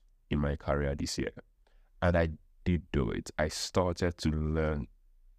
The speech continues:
um, crazily than before. I started to meet more people than before. I started to connect with more seniors. In fact,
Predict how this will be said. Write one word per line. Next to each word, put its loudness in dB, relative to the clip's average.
um, -2
crazily 0
than -2
before. -2
I 4
started 0
to 0
meet -2
more 2
people -2
than 0
before. -2
I 2
started 0
to -2
connect -2
with -6
more 0
seniors. 0
In 0
fact, 0